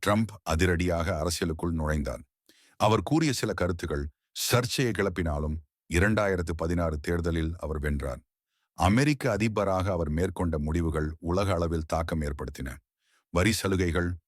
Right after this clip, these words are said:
குடியுரிமை சட்டம், சர்வதேச ஒப்பந்தங்கள் பல மாற்றங்களை ஏற்படுத்தினார்.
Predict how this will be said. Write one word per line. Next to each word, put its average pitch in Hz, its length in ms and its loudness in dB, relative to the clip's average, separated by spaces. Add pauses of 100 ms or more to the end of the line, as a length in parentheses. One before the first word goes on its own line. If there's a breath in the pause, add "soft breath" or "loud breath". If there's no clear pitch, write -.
(200)
குடியுரிமை 98 440 4
சட்டம், 73 500 -4 (180)
சர்வதேச 92 720 0
ஒப்பந்தங்கள் 78 640 -2 (440)
பல 92 240 4
மாற்றங்களை 87 540 0
ஏற்படுத்தினார். 73 520 -6